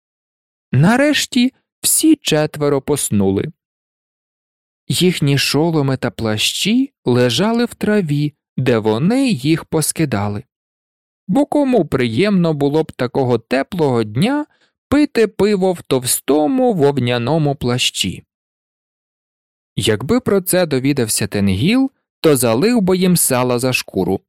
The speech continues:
сказав Юнатан. "Він вийшов на двір, і не встиг я ще стривожитись за нього, як він повернувся з плащем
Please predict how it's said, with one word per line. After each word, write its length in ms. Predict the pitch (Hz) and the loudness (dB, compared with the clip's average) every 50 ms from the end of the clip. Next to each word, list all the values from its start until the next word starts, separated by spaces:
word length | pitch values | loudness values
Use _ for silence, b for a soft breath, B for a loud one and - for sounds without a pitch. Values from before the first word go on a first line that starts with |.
| _ _ _ _ _ _ _ | _ _ _ _ _ _ _
сказав 540 | - - - - 120 107 95 - 135 175 175 - | -8 -8 -4 -4 -2 -2 -2 0 -2 -2 -2 -2
Юнатан. 580 | - 131 120 113 101 87 87 - - - - - _ _ _ _ _ _ _ _ _ _ _ _ _ _ _ - | -2 0 0 0 -2 -4 -6 -10 -14 -16 -16 -20 _ _ _ _ _ _ _ _ _ _ _ _ _ _ _ -6
"Він 360 | 110 113 143 220 285 294 254 | -2 0 0 2 2 2 2
вийшов 480 | 156 127 127 131 123 113 - 120 107 104 | 2 2 0 0 0 0 0 -2 -2 0
на 180 | 110 107 104 104 | 0 -2 0 -2
двір, 440 | 95 104 98 131 185 220 233 - - _ _ _ _ _ _ _ _ - | -2 -2 -2 0 0 -2 -2 -4 -8 _ _ _ _ _ _ _ _ -2
і 120 | 190 196 | 0 2
не 140 | 202 226 247 | 2 2 0
встиг 420 | 233 - - - - - 311 285 - - - | 0 -2 -4 -2 0 0 0 0 0 -2 -2
я 140 | 240 226 | -2 0
ще 320 | 214 - - - 220 220 208 | -2 -2 -2 0 0 0 0
стривожитись 840 | - - - 165 170 165 143 143 165 165 147 147 143 - 143 131 117 | 0 -2 0 0 0 0 2 0 0 0 0 0 0 0 0 0 0
за 260 | 107 110 113 104 104 | -2 -2 -2 0 0
нього, 460 | 120 185 262 294 262 240 247 269 269 _ _ _ _ _ _ | 0 0 0 0 0 0 0 -2 -4 _ _ _ _ _ _
як 320 | - 151 185 240 233 - - | -2 0 2 0 0 0 -2
він 160 | 247 247 240 | -2 -2 0
повернувся 800 | - - 202 170 180 185 190 214 262 302 311 - - - 254 240 | 0 0 0 2 2 2 2 2 2 0 0 0 0 0 0 0
з 100 | - - | -2 -4
плащем 720 | - 165 160 156 151 - - - - 262 277 277 269 | -4 -2 -2 -2 -2 -2 -4 -2 -2 0 0 -2 -4